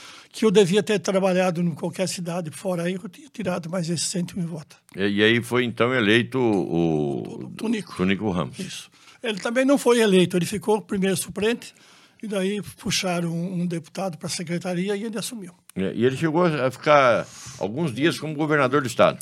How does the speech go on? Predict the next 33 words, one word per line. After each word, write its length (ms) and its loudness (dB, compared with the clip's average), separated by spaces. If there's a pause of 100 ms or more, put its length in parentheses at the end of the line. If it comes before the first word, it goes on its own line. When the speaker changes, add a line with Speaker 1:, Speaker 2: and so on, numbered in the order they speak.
Speaker 1:
É, 180 8
ele 80 8
foi 160 2
presidente 300 0
da 60 4
Assembleia 520 6
e 60 2
quando 400 2
o 80 4
Quércia 460 2
viajou, 500 4
ele 160 -2
assumiu, 420 -2
porque 320 -4
o 80 -2
Quércia 460 -2 (500)
tava 280 -2
sendo 280 -6
candidato 560 -4
a 80 -6
outra 400 -8
coisa. 380 -6 (1000)
E 160 0
o 140 4
vice-prefeito, 920 -2
o 40 -2
vice-governador 680 4
também, 600 10 (120)
e 120 6
eles 200 6
não 140 4
podiam 300 4
assumir. 400 4